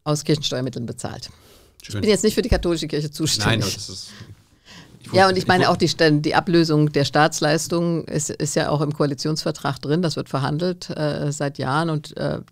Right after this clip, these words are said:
Speaker 1: ich glaub, seit bald hundert Jahren wird das verhandelt. Also da haben die Kirchen ja auch gesagt, sie sind durchaus dafür offen. Aber ich sag mal, wer Kirchenmitglied ist, stimmt ja zu, dass er Kirchensteuer zahlt. Du musst keine zahlen, du bist nicht Mitglied. Also ist doch meine Sache, ob ich sage, ist für mich okay.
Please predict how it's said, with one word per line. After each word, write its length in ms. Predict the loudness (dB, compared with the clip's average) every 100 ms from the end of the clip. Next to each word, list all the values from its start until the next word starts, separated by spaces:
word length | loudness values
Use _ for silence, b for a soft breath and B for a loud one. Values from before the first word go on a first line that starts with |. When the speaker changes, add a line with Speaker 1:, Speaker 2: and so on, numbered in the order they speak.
| -16
Speaker 1:
ich 100 | -6
glaub, 160 | -2
seit 160 | 0 2
bald 240 | 2 2
hundert 300 | 0 -2 -4
Jahren 200 | -4 -6
wird 120 | -6 -8
das 80 |
verhandelt. 340 | -6 -4 -4 -6
Also 160 | -8
da 140 | -4 -4
haben 120 | -4
die 80 | -4
Kirchen 280 | -6 -4 -4
ja 80 |
auch 100 | -6
gesagt, 300 | -6 -8 -8 -8
sie 80 |
sind 220 | -8 -8 -6
durchaus 380 | -8 -6 -8 -8 B B B B B
dafür 300 | -2 0 0
offen. 240 | 0 0
Aber 180 | 0 0
ich 80 | 0
sag 140 | 2
mal, 280 | 2 2 0
wer 120 | -2
Kirchenmitglied 840 | 0 0 0 0 0 -2 -4 -6 -4
ist, 300 | -6 -8 -16 _ _
stimmt 300 | -10 -4 -2
ja 120 | -2 -2
zu, 180 | -2
dass 140 | -2 -2
er 80 | -4
Kirchensteuer 520 | -4 -6 -6 -4 -4
zahlt. 220 | -2 -2
Du 60 | -2
musst 200 | -2 -4
keine 260 | -6 -6
zahlen, 180 | -4 -4
du 60 | -4
bist 160 | -8
nicht 100 | -10
Mitglied. 380 | -10 -6 -6 -6
Also 140 | -6
ist 80 | -4
doch 60 | -2
meine 240 | 0 0
Sache, 240 | 0 -4 -6
ob 140 | -12
ich 80 | -10
sage, 360 | -6 -6 -8 -14 _
ist 140 | -12 -6
für 80 | -4
mich 200 | -4 -6
okay. 380 | -8 -6 -8